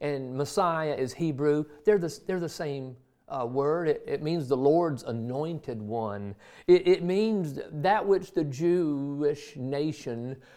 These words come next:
waited on with a, a hopeful expectation that one day God was gonna send the Messiah to get rid of the mess. Well, the mess they thought they had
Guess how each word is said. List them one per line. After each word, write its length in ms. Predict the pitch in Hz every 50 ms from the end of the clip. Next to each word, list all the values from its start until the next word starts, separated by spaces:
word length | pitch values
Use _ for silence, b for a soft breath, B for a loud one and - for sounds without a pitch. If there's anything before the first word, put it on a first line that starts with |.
| B B
waited 680 | B - 135 123 123 135 175 190 208 214 180 185 156 147
on 360 | 139 135 127 117 120 123 131
with 220 | 131 135 131 - -
a, 60 | -
a 580 | - - 143 127 - - - 131 120 117 143
hopeful 760 | 139 - - - 202 226 247 202 - - - 196 170 160 - -
expectation 1160 | - 143 156 - - - - - - - - - - 202 196 208 156 - - - 156 139 131 - B B B B
that 160 | - 170 165
one 280 | 170 180 220 240 233 202
day 360 | 180 170 165 156 151 147 B B B B B B 143
God 500 | 127 226 247 269 269 180 120 104 98 - 104 95 - _ _ _ _ _ b b b b
was 200 | b 170 175 147
gonna 280 | 135 185 190 180 170 151
send 400 | - - - 254 254 254 240 233
the 60 | 220
Messiah 840 | 214 220 185 - - - 262 220 220 208 196 170 156 135 113 101 - b b b b
to 440 | - - 190 175 160 143 131 123 120 123
get 280 | 160 196 147 147 -
rid 320 | - 175 175 175 190 240 311
of 100 | 220 151
the 100 | 147 143
mess. 640 | 147 147 147 147 175 226 247 208 - 135 - - - -
Well, 340 | 120 131 131 - - - - b b b b b b b b b b
the 100 | 127 120
mess 320 | 127 135 151 147 139 -
they 200 | - 135 165 233
thought 300 | 220 - 127 117 107 95
they 120 | 101 107 101
had 400 | 98 107 98 92 95 123 123